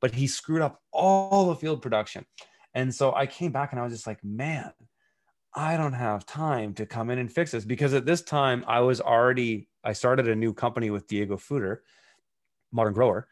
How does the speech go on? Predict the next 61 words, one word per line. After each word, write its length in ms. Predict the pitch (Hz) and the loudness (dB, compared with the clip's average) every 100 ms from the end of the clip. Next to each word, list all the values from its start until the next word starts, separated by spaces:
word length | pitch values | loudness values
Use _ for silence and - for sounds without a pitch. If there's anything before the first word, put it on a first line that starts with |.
| _ | _
a 80 | - | -12
tools 300 | - 147 117 | -2 0 0
company, 320 | 98 92 101 123 | -4 -4 -4 -4
which 160 | 117 | -4
was 120 | 110 | -6
taking 380 | - 117 - 107 104 | -4 -4 -2 -4 -2
a 40 | |
lot 160 | 101 95 | -2 -2
of 60 | |
time 200 | - 117 | -2 -4
for 80 | 98 | -2
me 80 | 98 | -6
'cause 100 | 104 | -6
we 40 | 104 | -6
were 60 | |
doing 180 | 107 104 | -4 -4
a 40 | 101 | -2
lot 120 | 101 | -2
of 80 | 92 | -4
research 300 | 104 104 98 | -6 -8 -10
and 60 | |
development. 380 | 95 98 101 104 | -4 -2 -2 -2
I 100 | 98 | -2
was 140 | 101 | -4
working 460 | 101 101 101 98 110 | -8 -8 -8 -8 -10
with 120 | 95 | -6
engineers 640 | 98 98 98 101 101 101 95 | -6 -4 -4 -2 -2 -2 -4
and 280 | 92 90 90 | -8 -10 -10
designing 400 | 92 98 107 104 | -6 -6 -6 -6
tools 400 | - 117 101 95 | -6 -6 -6 -10
and 120 | 92 | -10
shit. 280 | - 101 - _ - - - | -8 -8 -10 _ -20 -20 -2
And 220 | 113 120 | 0 2
I'm 120 | 117 | 0
doing 180 | 113 113 | 0 -2
public 280 | 113 117 110 | 0 0 0
speaking. 380 | - 117 104 107 | 2 0 2 0
I'm 140 | 98 | 0
still 200 | 101 120 | 0 -2
doing 180 | 113 113 | 0 -4
consulting. 640 | 107 107 120 110 104 95 98 | -2 0 4 2 2 -4 -4
I'm, 240 | 101 101 - - - _ | -4 -6 -10 -20 -20 _
you 120 | 113 | -4
know, 140 | 104 104 | -2 -2
still 280 | - 131 127 | 2 4 4
making 340 | 123 127 127 | 2 0 0
YouTube 340 | 123 123 120 101 | 0 0 0 0
videos. 320 | 98 101 107 | 0 0 -2
And 100 | 107 | -4
so, 380 | - 110 107 - | 2 2 2 0
you 140 | 127 | -2
know, 160 | 117 113 | -2 0
w-, 260 | 117 120 - | -2 -2 -6
when, 480 | 80 - 131 127 123 | -12 -10 -4 -4 -2
when 200 | 131 123 | -4 -2
that 180 | 127 127 | 0 2
happened, 280 | 143 123 | 2 4
I 80 | 117 | 2
was 80 | 110 | 2
like, 200 | 113 110 | 0 0
"Man, 400 | 120 123 123 117 | 0 0 -2 -4